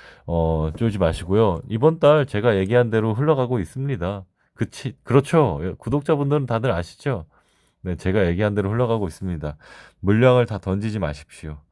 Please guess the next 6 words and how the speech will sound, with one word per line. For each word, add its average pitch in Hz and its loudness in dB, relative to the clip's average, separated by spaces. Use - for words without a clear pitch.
네, 80 -2
항상 113 -4
급등한 113 2
거 104 -2
파시고, 117 -2
어, 82 -2